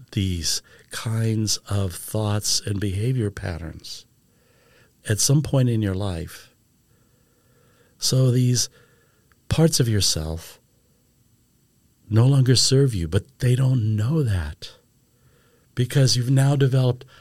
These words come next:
a habit of thinking that way. The only option is to accept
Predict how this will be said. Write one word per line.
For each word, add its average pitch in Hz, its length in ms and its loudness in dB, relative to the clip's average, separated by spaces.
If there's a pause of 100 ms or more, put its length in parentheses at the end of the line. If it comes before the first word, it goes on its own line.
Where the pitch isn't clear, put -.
(340)
a 135 40 -4
habit 127 840 -8 (1600)
of 110 100 -6
thinking 135 460 -2
that 98 300 -4
way. 87 340 -8 (4000)
The 113 120 0
only 139 420 0 (600)
option - 540 -4 (1500)
is 107 240 -2
to - 160 -4
accept - 680 -4